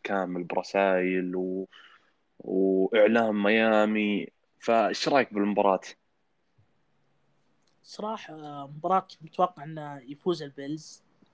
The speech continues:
Speaker 2: كنت متوقع يفوز البيلز، لكن مو بالطريقة هذه، وفي سبب.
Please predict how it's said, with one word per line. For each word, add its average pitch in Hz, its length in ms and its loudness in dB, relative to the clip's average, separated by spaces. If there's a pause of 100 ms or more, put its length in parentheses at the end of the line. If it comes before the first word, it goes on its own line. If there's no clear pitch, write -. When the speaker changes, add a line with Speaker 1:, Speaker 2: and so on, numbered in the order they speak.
(320)
Speaker 2:
كنت - 120 -20
متوقع 160 280 -6
يفوز 143 220 -14
البيلز، 143 360 -14
لكن 139 500 -12 (460)
مو 165 60 -2
بالطريقة 143 720 -6
هذه، 135 240 -10
وفي 233 400 2
سبب. 147 400 -2